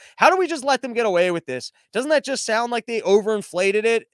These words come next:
and that they knew that, hey, at any point in time we could go, "Oh, it was a mistake in the algorithm. There was an algorithm mistake." Like, you can blame anything on an algorithm error. How convenient is that?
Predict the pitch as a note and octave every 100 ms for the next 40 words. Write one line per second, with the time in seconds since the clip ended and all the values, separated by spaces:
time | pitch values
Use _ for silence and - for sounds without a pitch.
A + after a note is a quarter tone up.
0 | _ F#3+ F3+ F3+ F3+ E3+ F3+ G3 F#3+ E3
1 | G3 F3 D#3 F#3 F#3 - F#3+ E3+ F3+ F3+
2 | E3 E3 D3+ E3+ F#3+ A#3+ F#3 E3 F3 -
3 | G#3 F#3+ E3+ D#3+ F3 F3+ D3 A2+ G#2+ _
4 | _ _ E3+ F#3+ G3+ G3+ A#3+ A3+ A3 G3+
5 | F3+ D#3+ - C#3 D#3 E3+ B3+ C#4 A#3 G#3+
6 | A#3+ A3 C#4 F#4 D#4+ B3+ A3 G3 F#3+ F3+
7 | F#3+ D#3 F3+ D#3 D3+ C3+ G#2+ _ _ -
8 | D4 D#4 D#4 D#4 D4 C#4 A3 F#3+ F#3 B2+